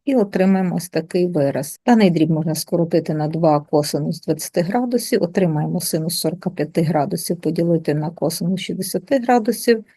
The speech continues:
і отримаємо корінь з два. Спростимо ось такий вираз. Спочатку використаємо формулу пониження степеня.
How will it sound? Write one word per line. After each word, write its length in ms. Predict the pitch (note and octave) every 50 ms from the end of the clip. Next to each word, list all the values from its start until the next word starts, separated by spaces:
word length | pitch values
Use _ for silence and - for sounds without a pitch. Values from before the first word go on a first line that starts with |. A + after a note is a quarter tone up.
| _ _
і 100 | - C#4
отримаємо 800 | A#3+ F#3 F#3 D#3+ - F3+ E3 F#3 G3 G3+ G3+ G3 G3 G3 F#3+ F#3 F3+
корінь 400 | - - - B2 C#3 D3+ D#3+ D#3+
з 140 | D#3+ D3+
два. 340 | - D#3 C3 B2+ A#2+ G#2 - - _ _ _ _ _ _ _ _ _ _ _ -
Спростимо 560 | - - - - C4+ B3 - - G#3 F#3+ F3+ F3+
ось 120 | E3+ F3
такий 320 | - F#3+ F#3+ - B3+ C4
вираз. 340 | C4 A#3+ B3 A#3+ A#3 A3+ G3+
Спочатку 520 | - - - G3+ - C4+ C4 B3+ - - G3
використаємо 540 | G3 G#3 G3+ G#3 F3+ F3 - - F3 F3+ F3
формулу 380 | - F#3 F3 F3 F3 E3+ E3 -
пониження 520 | - G#3 F#3+ F3+ E3+ D#3+ F3+ F3 E3+ F3 F3
степеня. 800 | - - - - A#3+ B3 B3 - B3 A#3 A#3 A#3 A3+ A3+ G3+